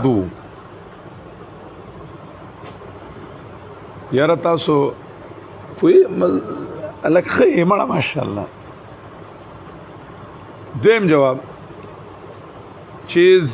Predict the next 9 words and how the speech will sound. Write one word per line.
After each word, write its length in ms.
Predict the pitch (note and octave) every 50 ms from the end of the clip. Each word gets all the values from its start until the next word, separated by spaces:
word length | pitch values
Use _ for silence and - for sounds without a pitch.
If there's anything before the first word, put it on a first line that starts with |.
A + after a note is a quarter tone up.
| G#2+ G#2+ C3
ذات 260 | G3+ A3+ B3+ C4 C4 - -
ته 60 | - G#3+
وګوري 440 | A3 B3 B3+ G3 A#3 A#3+ A#3 A3 F#3 G3
د 40 | F#3 - -
فعلو، 340 | G#3 G#3 G3 E3+ D3 B2 G#2+ G2+ - - - - - - - - - - - - - - - - - - -
نو 120 | B2+ C#3
پکې 320 | D3+ C3+ - - - A#3 A#3+ A#3+
استقلال 600 | G#3+ - - - F3+ - - - G3 G#3 G#3+ G3
لې 300 | F3+ D#3 C3+ A#2+ A2+ G#2+